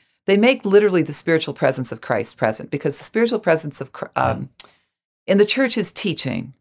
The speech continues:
Speaker 1: there's the Eucharistic presence, but in addition, there's also his spiritual presence, which means his, his body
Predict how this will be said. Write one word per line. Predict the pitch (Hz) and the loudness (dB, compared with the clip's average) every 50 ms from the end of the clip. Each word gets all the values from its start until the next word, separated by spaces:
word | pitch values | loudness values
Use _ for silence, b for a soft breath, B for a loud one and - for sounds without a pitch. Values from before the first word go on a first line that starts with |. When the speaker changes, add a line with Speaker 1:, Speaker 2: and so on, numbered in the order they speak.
| _ _ | _ _
Speaker 1:
there's | - 160 151 151 | 0 0 0 0
the | - 170 | 0 2
Eucharistic | 180 214 226 226 208 180 160 160 - 151 - | 2 2 2 2 2 0 0 0 -2 -6 -2
presence, | - - 143 139 139 139 139 - - - - | 0 2 2 2 0 -4 -6 -6 -8 -2 2
but | - 156 156 | 4 4 4
in | 165 156 | 4 2
addition, | 156 151 156 185 185 180 - 175 151 | 0 -2 0 0 0 0 -2 -2 -2
there's | 147 143 135 | -2 -2 0
also | 139 127 139 135 - - 139 131 127 117 110 - _ _ | 2 2 2 0 0 -2 -2 -2 -2 -4 -8 -12 _ _
his | - 131 147 127 - | -12 -10 -8 -8 -6
spiritual | - - 123 117 - - - | -4 -2 -2 0 0 -2 -2
presence, | - - 135 120 113 117 - - - | 0 0 -2 0 -2 -6 -8 -2 -2
which | 135 143 - - | 0 0 0 -2
means | 139 147 143 135 135 - | -2 -2 -2 -2 -2 -2
his, | 160 143 139 - b b b b b b | -4 -4 -4 -8 b b b b b b
his | - 185 160 | -4 -4 -2
body | 147 175 175 170 165 165 160 151 147 147 143 | 0 2 4 4 4 4 4 2 0 -2 -6